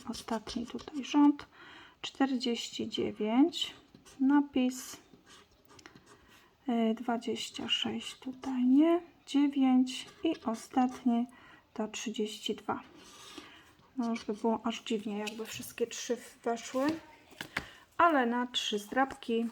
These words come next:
dwie mam trafione, dwadzieścia złotych zwrotu. E, ja Wam bardzo dziękuję tutaj za oglądanie,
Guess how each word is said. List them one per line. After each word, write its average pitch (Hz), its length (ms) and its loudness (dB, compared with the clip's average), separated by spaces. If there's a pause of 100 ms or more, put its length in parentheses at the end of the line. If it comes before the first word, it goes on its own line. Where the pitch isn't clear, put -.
dwie 233 300 0
mam 202 200 -6
trafione, 269 540 2
dwadzieścia 254 560 -2
złotych 202 340 -6
zwrotu. 247 500 -2 (840)
E, 208 260 0
ja 285 260 -2
Wam 233 180 -2
bardzo 214 400 -8 (260)
dziękuję 254 500 -4
tutaj - 320 -12
za 294 180 -2
oglądanie, 254 640 -4